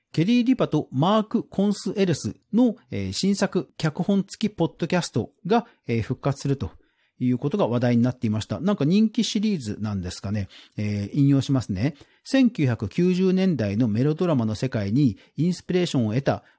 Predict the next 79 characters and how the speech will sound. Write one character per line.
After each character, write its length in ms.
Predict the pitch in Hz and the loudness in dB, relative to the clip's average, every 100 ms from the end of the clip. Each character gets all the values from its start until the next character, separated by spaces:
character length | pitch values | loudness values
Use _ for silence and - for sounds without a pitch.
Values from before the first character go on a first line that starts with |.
| - | 0
オ 140 | 190 | 2
ー 20 | |
デ 80 | 156 | 2
ィ 40 | |
ブ 80 | 123 | 2
ル 80 | 117 | 2
の 200 | 147 - | 2 0
新 240 | 123 175 | -2 0
し 180 | 175 185 | 0 0
い 40 | 143 | -2
脚 280 | 131 - | -4 -2
本 160 | 131 135 | 0 0
付 220 | - - | -2 -6
き 40 | - | -4
ポ 100 | 131 | -6
ッ 60 | - | -4
ド 80 | |
キ 100 | 131 | -4
ャ 60 | 135 | -4
ス 80 | - | -2
ト 160 | 175 - | -6 -6
サ 180 | - 135 | -2 2
マ 240 | 160 165 | 4 2
ー 60 | 151 _ | 0 _
ブ 180 | 131 151 | -4 0
リ 180 | 160 127 | 2 2
ー 40 | |
ズ 220 | 101 - _ | 0 -8 _
に 220 | 196 208 _ | 0 0 _
出 260 | - - 127 | -20 -4 -2
演 140 | 107 | -2
し 60 | - | -4
て 120 | 110 | -2
い 60 | |
ま 120 | 110 117 | 0 -2
す 60 | |
と。 160 | 113 82 _ _ _ - | -4 -10 _ _ _ -2
ド 140 | 175 | 2
ラ 80 | 175 | 2
マ 140 | 123 | 0
と 200 | - 175 | 0 -2
そ 120 | - 147 | 0 -2
の 120 | 156 | 0
家 120 | 165 | 0
族 320 | 131 - 127 | 0 -2 0
を 140 | 165 - | 0 0
新 200 | 170 180 | 0 2
た 120 | 139 | 2
な 140 | 156 - | 0 0
メ 140 | 127 | 0
デ 100 | 120 | 2
ィ 60 | 123 | 2
ア 40 | |
に 140 | 123 170 | 2 0
持 140 | 123 120 | -2 -2
ち 120 | - | -4
込 200 | - 123 | -2 0
ん 80 | 127 | 0
で 140 | 165 | -2
い 80 | 123 | 0
ま 120 | 113 113 | 0 -2
す 80 | |
と 180 | - 85 - _ | -4 -10 -10 _
い 80 | 135 | 0
う 100 | 135 | 0
こ 140 | 131 131 | 0 -2
と 100 | 117 | -4
で、 80 | |
こ 140 | 113 151 | -4 -2
ち 100 | 208 | 2
ら、 200 | 208 - _ _ | 0 0 _ _
え 220 | 143 123 120 | -2 0 0
ー、 60 | 110 | -2
全 380 | 110 254 226 110 | 0 2 2 0
十 200 | 104 180 | 0 2
話 320 | 294 254 139 | 4 4 2
構 280 | - 127 123 | 0 -2 -2
成 320 | - 131 123 | 0 0 2
の 340 | 131 180 135 | 4 4 2